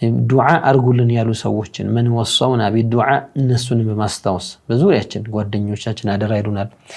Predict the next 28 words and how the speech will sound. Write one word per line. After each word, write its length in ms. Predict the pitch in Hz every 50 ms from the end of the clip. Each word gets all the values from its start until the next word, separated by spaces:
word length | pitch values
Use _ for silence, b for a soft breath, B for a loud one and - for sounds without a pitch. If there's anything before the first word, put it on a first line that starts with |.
| B B B B B B B - -
ወንድም 400 | 101 101 101 107 101 107 101 104
እህቶች 360 | 95 95 95 - 107 104 -
አደራ 220 | - 98 107 107 107
ይላሉ። 320 | 104 101 101 101 104 104 110 107 -
ይህንን 360 | - 101 110 127 143 165 185 - - - -
በሚገባ 580 | - - 113 127 160 151 131 - 113 110 113 - 117
ተጠቅመን 440 | 113 - - - - 127 139 165 214 214 B B B B B B B -
በዱዓ 400 | 120 117 127 127 117 117 113 - 139 147 165 - - - -
እነሱን 400 | - 120 113 98 - - 117 104
ማስታወስ 480 | 98 92 90 - - - 95 95 92 -
የሚያስፈልጋል። 640 | - 98 92 87 - - - 117 110 101 107 - - _ _ _ _ _ _ _
ያው፣ 160 | - 107 101 92 B B B B B B B B -
እ፣ 80 | 117 107 101 95 92 92 - - - - -
እስከምንሰለች 840 | 151 - - - 160 156 147 143 135 123 - 127 110 110 107 - -
ድረስ 240 | 101 98 110 110 -
መቆየት 400 | - 101 101 - 90 123 143 143
የለብንም። 500 | 127 110 101 98 90 98 107 117 147 254 285 - -
ለዚያ 300 | 110 120 120 117 120 107
ነው 120 | 95 92 92 -
ተንዊዕ 420 | - - 139 131 127 127 120 107 101 101
ማድረጉ። 320 | 104 98 92 90 92 92 127 - 233 B B B B B B B B -
ረጅም 280 | - 117 117 113 120 110
ሰዓት 280 | - - - 98 113 -
እንደመሆኑ 500 | 113 107 101 101 98 98 92 90 92 113 165 220 - B B B B B B -
ማረፍ 320 | 117 117 117 117 113 110 -
ስንፈልግም 560 | - 117 101 - - 95 92 101 120 147 - -
አረፍ 300 | - 104 101 98 - -
እያልን 320 | 101 95 95 92 101 127